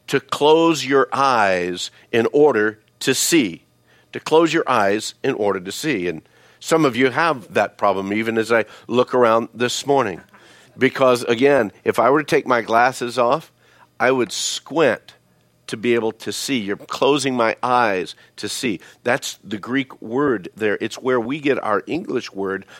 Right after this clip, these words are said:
myopia, for nearsightedness. And we need corrective lenses to be able to take care of that. We might be able to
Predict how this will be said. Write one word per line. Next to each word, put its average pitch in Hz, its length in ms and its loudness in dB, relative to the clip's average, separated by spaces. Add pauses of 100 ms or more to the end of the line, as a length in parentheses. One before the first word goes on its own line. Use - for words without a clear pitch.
(140)
myopia, 101 720 -4 (880)
for 113 280 2
nearsightedness. 98 1500 -6 (380)
And 117 140 2
we 117 80 4
need 113 380 0 (120)
corrective 117 520 0
lenses 113 500 0
to - 100 -14
be 98 140 -4
able 107 240 0 (160)
to 98 100 -8
take - 260 -6
care 135 180 0
of 98 60 -4
that. 87 180 -8 (200)
We 127 120 0
might 117 240 2
be 113 100 2
able 110 160 0
to 98 160 -6